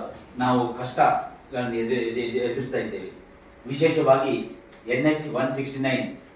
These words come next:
ಸಾಣೂರು ಮತ್ತೆ ಬಿಕರ್ನಕಟ್ಟೆಗೆ ಈಗಾಗಲೇ ಇರುವಂತ ಏನು ಯೋ-, ಯೋಜನೆ ಇದೆ, ಆ ಯೋಜನೆಗೆ ಸಂಬಂಧಪಟ್ಟಂತೆ ಇದು ಸಾಣೂರು ಮತ್ತು ಮಾಳಕ್ಕೆ ಇರುವಂತ ಒಂದು ರಸ್ತೆ.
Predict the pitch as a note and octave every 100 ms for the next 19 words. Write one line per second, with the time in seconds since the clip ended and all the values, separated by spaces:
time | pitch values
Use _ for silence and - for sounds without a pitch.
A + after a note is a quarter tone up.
0 | - - C#3 C#3 C#3+ C#3 B2 B2 A2 G2+
1 | - - A#2+ B2+ C#3 C#3 B2+ - A#2 A2+
2 | - B2 B2+ C3+ - B2 A#2 A#2+ A#2 A2+
3 | G2 - - - - A#2 D3+ C#3 A#2 -
4 | A2+ B2 B2 B2 A2+ A2+ - - - -
5 | - - - - - D#3 E3 E3 D#3 C#3
6 | C#3 D#3 D#3+ D#3 D#3 D3 C#3 - C#3+ C#3
7 | - C3+ C#3+ C3+ - A#2+ A#2+ C#3+ A#2 A#2
8 | A2+ A2 A2 G#2+ G#2 G2+ G2 - G2